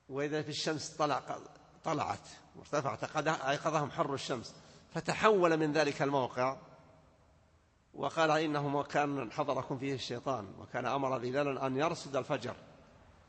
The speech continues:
ثم تحول إلى مسافة أخرى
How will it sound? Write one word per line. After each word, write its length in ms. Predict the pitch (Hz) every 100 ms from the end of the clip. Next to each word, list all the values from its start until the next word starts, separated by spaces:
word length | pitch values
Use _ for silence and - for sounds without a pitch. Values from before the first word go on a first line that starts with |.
| - - - - - - - - - - - - - - - - - - - - -
ثم 320 | 170 151 147 143
تحول 500 | - 110 196 165 143
إلى 280 | 131 117 - - - 135
مسافة 520 | 147 160 139 151 170
أخرى 340 | - 170 190